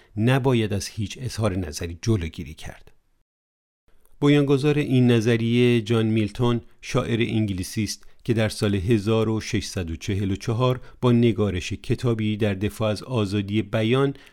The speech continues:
فرمان پارلمان انگلستان مبنی بر نظارت بر چاپ کتاب را محکوم کرد. به نظر میلتون باید اجازه داد که حقیقت با کذب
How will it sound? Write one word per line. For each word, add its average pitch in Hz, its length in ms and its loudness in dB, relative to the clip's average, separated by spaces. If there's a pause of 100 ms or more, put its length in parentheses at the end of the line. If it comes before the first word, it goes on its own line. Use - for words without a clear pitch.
فرمان 92 560 -4
پارلمان 110 580 0
انگلستان 110 840 0
مبنی 98 280 -2
بر 101 160 -2
نظارت 107 640 -2
بر 98 240 -4
چاپ - 360 -8
کتاب 117 540 -4
را 101 160 -2 (320)
محکوم 101 520 -4
کرد. - 380 -16 (280)
به 120 100 4
نظر 107 380 2
میلتون 110 600 0
باید 110 340 2
اجازه 113 340 2
داد 104 260 0
که 123 100 -4
حقیقت 104 680 -4
با 104 180 -2
کذب 123 560 -2